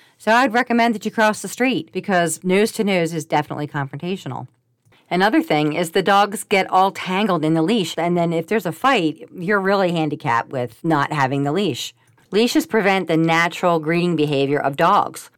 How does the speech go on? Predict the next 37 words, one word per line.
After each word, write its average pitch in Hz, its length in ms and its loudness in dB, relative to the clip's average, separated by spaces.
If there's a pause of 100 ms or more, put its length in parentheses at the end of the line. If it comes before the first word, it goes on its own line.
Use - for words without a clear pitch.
(400)
and 175 160 2
then 170 160 2
it'll 175 300 4
allow 180 240 4
the 190 100 0
dogs 175 460 2
to - 80 -10
have 160 560 2
a 160 80 -6
different 180 340 -2
impression 156 760 -2
of 147 120 0
the 160 140 2
other 196 140 0
dog 151 240 -2
because 160 260 -4
they 160 140 0
can't 170 280 -6
be 151 100 -6
natural. 170 600 -4 (560)
Dogs 208 300 2
don't 277 180 2
greet 214 180 2
each 233 200 -4
other 156 240 2
head 151 180 -2
to 147 80 -4
head. 135 220 -2
They 135 100 -2
greet 165 220 0
each 190 180 -6
other 160 240 0
from 151 220 -2
the 147 80 -2
side, 165 360 0
like, 139 140 -6
perpendicular. 165 800 -4